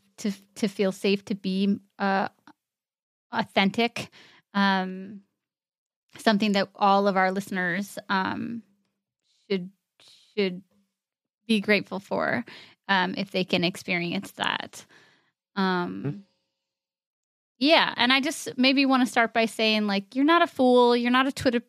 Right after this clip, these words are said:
Speaker 1: Twitter-pated, like, love dummy, <laughs> which will be my
Speaker 2: <laughs>
Speaker 1: new, like, Tinder bio.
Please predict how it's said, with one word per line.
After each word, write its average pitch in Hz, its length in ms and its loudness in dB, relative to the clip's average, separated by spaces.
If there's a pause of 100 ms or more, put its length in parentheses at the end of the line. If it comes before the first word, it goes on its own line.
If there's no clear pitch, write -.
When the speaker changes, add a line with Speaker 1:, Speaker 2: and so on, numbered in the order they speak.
(140)
Speaker 1:
Twitter-pated, 220 840 2 (520)
like, 196 420 0
love 202 320 2
dummy, 196 440 0 (400)
<laughs> - 420 -10
which - 140 -6
will 208 100 2
be 196 180 0
my 190 160 4
Speaker 2:
<laughs> - 20 4
Speaker 1:
new, 202 540 4 (300)
like, 202 180 -2 (1120)
Tinder 202 360 2 (140)
bio. 196 340 4